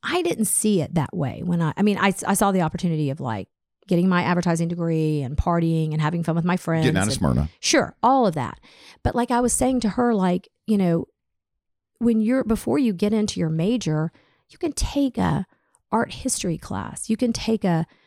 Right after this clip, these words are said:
Speaker 1: social media debate class. I mean, imagine the classes that they have now in the journalism school. You know, we walk through the journalism school and they have podcasting studios and broadcast studios and, you know, just all of the opportunities. And I think if you can just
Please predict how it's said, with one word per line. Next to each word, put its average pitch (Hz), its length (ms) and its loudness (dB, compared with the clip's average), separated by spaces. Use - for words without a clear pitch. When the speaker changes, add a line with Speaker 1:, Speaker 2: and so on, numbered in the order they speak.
Speaker 1:
social 247 440 2
media 220 380 2
debate 170 500 -2
class. - 140 -8
I - 20 0
mean, 226 140 2
imagine 226 720 2
the 160 80 0
classes 151 520 -4
that - 120 -8
they 156 100 -2
have 156 180 0
now 143 240 -2
in 143 80 -2
the 143 80 -2
journalism 151 460 -4
school. - 360 -10
You 196 100 2
know, 185 60 4
we 185 120 4
walk 180 320 2
through 185 100 -2
the 175 80 0
journalism 170 400 -2
school 156 260 -4
and 151 120 -4
they 151 100 -2
have 151 220 -4
podcasting - 540 -4
studios 151 560 -2
and 160 180 -4
broadcast 220 480 -2
studios 151 520 -2
and, 151 180 -4
you 240 120 -2
know, 196 160 0
just 254 200 -2
all 277 240 2
of 294 100 0
the 233 140 -2
opportunities. 196 1040 -4
And 180 300 2
I 220 80 2
think 277 220 -2
if 269 100 -2
you 254 100 0
can 202 240 -4
just - 500 -4